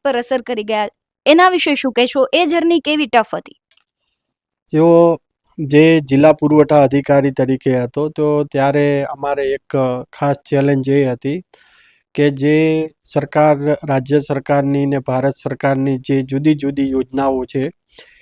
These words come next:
Speaker 2: એ યોજનાઓની અંદર જ્યાં પણ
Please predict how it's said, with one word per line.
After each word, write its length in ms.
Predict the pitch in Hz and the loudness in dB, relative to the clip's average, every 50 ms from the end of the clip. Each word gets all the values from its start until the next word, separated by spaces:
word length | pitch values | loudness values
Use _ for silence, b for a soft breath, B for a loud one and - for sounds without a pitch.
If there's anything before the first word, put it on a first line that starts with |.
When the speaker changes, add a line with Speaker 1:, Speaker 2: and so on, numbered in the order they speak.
| B B B B _ - | B B B B _ 2
Speaker 2:
એ 120 | 190 196 | 2 4
યોજનાઓની 840 | 196 180 151 143 135 131 139 147 151 151 156 160 160 160 170 170 170 | 4 4 2 0 0 0 -2 0 2 4 4 2 2 2 0 0 0
અંદર 440 | 156 147 143 151 156 156 160 165 170 160 _ _ | 0 -2 -4 -6 -4 -4 -2 -2 -4 -6 _ _
જ્યાં 240 | - 143 143 151 160 | 0 2 4 4 4
પણ 300 | 156 - 165 165 160 151 | 2 0 0 -2 -2 -4